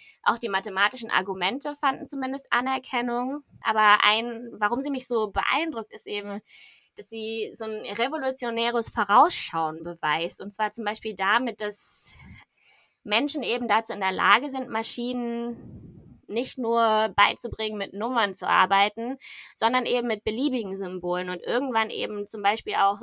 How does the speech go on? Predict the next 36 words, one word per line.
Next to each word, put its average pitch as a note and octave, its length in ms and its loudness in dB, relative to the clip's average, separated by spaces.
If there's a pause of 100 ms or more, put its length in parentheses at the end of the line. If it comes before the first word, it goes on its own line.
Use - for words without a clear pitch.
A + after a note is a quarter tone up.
so G#3+ 260 -4
weit, G#3+ 280 2
dass G3+ 200 -8
Maschinen A#3 500 -4
auch A3 200 2
Musik B3 360 0
komponieren F3+ 600 -4
könnten. E3 480 -10 (460)
Und F#3 180 -10
hallo, C4 360 4
ich C4 100 0
meine, G#3 180 -2
wo A3+ 120 2
wir A#3+ 80 2
sind, A3+ 200 -2
sind A3+ 200 0
wir G#3 100 2
jetzt? A#3 360 4
Ich, G#3+ 180 -6
wie B3+ 280 2
lange C#4 300 8
können C4 200 4
unsere B3 240 2
Algorithmen A#3 500 4
Musik A#3 320 -2
komponieren? G3 640 0
Und F#3+ 120 -4
sie G#3+ 140 -6
war G#3 120 4
damals A#3 460 4
schon A3 320 -2
so G3+ 220 -2
weit, A3 260 4
so A3+ 160 -2
weit A#3 180 4
vorauszudenken. F3+ 1120 -2